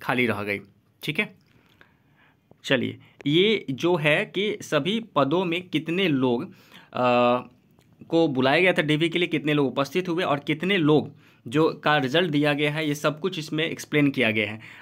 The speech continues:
अब हम लोग कट ऑफ की बात कर ले, सबसे ज़्यादा पोस्ट अमीन का था, तो अमीन की बात कर लेते हैं कि कट ऑफ कितना गया है। रैंक की बात कर लेते हैं, ठीक है। देखिए, जनरल में जो गया है दो हज़ार छः सौ तेरह गया है, फीमेल जनरल का गया है बारह सौ पन्द्रह,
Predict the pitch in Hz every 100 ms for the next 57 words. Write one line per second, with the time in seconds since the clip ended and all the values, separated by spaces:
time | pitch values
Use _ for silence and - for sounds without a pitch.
0 | 147 160 190 190 160 156 202 196 180 147
1 | 143 131 120 123 151 - 196 156 139 170
2 | - 160 - 131 139 165 151 120 123 170
3 | - - - 151 151 180 190 170 147 143
4 | 143 135 135 160 156 127 147 - 113 123
5 | 110 107 104 101 _ _ _ _ _ _
6 | - 123 123 165 160 147 135 - 139 139
7 | 131 135 143 180 - - - - 151 131
8 | - - - 165 156 113 - - 135 127
9 | 160 165 208 202 180 160 151 143 143 151
10 | 135 170 156 151 147 - 143 156 147 127
11 | 117 117 117 131 143 202 - - - -
12 | _ _ _ - 180 202 240 - - 127
13 | 156 165 180 180 147 151 156 139 117 123
14 | 120 135 131 131 165